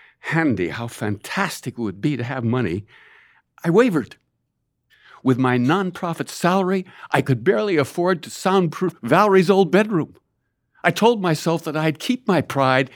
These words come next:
and sleep on the closet floor. I'd walk away without a cent. But I didn't, of course. We bought the condominium next door and removed two walls.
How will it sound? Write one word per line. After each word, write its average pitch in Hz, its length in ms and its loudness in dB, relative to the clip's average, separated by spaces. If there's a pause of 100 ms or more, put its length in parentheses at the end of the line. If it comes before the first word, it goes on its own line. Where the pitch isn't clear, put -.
and 107 160 -4
sleep - 400 -2
on 147 60 0
the 139 80 2
closet 123 460 -2
floor. 90 440 -6 (640)
I'd 120 200 -4
walk 165 320 2
away 180 440 2
without 127 440 0
a 151 60 4
cent. 104 460 -4 (1160)
But 85 420 -10
I 104 100 -4
didn't, - 480 -10 (320)
of - 140 -12
course. - 440 -20 (1500)
We 131 100 2
bought 220 220 0
the 180 80 -4
condominium 131 800 -4 (120)
next 127 300 -6
door 101 260 -4
and 110 300 -6
removed 113 360 -6
two 135 120 -2
walls. 92 680 -8